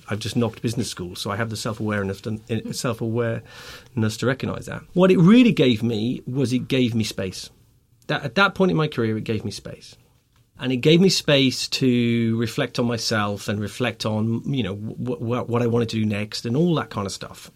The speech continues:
And I got lucky when I came back in that my new boss got promoted and I got put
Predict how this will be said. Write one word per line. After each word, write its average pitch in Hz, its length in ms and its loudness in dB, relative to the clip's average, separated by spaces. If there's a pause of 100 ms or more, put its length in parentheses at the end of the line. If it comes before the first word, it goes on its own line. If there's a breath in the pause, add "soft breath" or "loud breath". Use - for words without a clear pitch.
(100)
And 156 400 2
I 233 80 6
got 302 180 4
lucky 247 280 4
when 214 100 4
I 170 80 4
came 143 240 2
back 98 260 -2
in 139 260 0
that 139 340 -4
my 143 240 4
new 180 200 8
boss 190 220 4
got 156 160 -2
promoted 113 640 0
and 139 120 0
I 143 140 4
got 131 180 0
put - 300 -4